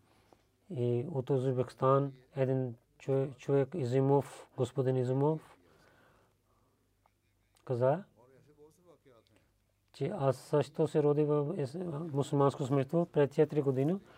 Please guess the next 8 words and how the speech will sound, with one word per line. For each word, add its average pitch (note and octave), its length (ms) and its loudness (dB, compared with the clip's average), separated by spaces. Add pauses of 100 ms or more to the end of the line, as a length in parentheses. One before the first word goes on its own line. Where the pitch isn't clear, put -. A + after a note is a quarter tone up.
(380)
аз C3+ 340 0
започнах C#3 560 0
да C#3+ 100 2
се C3+ 160 -4
моля C#3 400 0 (680)
и C#3 60 -6
след C#3 240 -2
това C3+ 340 0